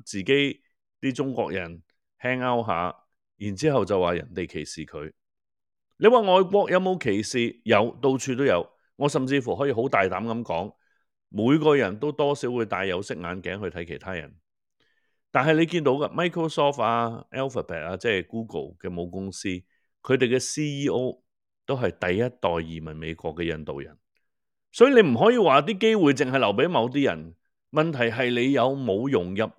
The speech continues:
當地嘅文化。我反而覺得最歧視其他人嘅，種族歧視最嚴重嘅，往往就係呢班神奇國民。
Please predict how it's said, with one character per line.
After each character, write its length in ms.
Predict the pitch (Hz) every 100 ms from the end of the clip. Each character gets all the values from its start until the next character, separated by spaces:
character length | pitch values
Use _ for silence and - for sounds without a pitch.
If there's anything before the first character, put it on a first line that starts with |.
| -
當 240 | 139 147
地 100 | 123
嘅 100 | 92
文 240 | 98 78 78
化。 300 | 101 87 87 _ _ _ _ _ _ -
我 80 | 147
反 220 | 165 202
而 60 | 175
覺 140 | 135
得 100 | 165
最 520 | 180 143 131 131 135 -
歧 320 | 117 90 90
視 400 | - - 110 104
其 200 | - 92
他 180 | 95 143
人 180 | 95 82
嘅， 140 | 90 - _ _ _ _ _ _
種 200 | - 165
族 140 | 190 131
歧 160 | 101
視 160 | 92 113
最 260 | 120 135 127
嚴 200 | 95 95
重 200 | 107 101
嘅， 200 | 101 90 _ _ _ -
往 360 | 92 104 117
往 240 | 90 104 107
就 120 | 101
係 160 | 87
呢 180 | 92 113
班 240 | 113 107 110
神 180 | 76 76
奇 160 | - 78
國 260 | - 78
民。 100 | -